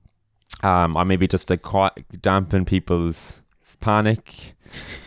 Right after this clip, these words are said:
Speaker 1: Uh, it's, I, not something that should become epidemic. It's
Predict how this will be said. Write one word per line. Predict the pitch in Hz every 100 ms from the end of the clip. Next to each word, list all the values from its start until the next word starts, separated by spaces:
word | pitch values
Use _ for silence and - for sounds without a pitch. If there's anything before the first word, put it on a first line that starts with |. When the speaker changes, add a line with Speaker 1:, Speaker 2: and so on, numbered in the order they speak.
| -
Speaker 1:
Uh, | 85 85
it's, | 95 92 - -
I, | 90 92 _ -
not | 98 98 98
something | - 95 87 85
that | 82 - _ -
should | - 80
become | 87 87 82
epidemic. | 82 76 - 82 80 85
It's | - -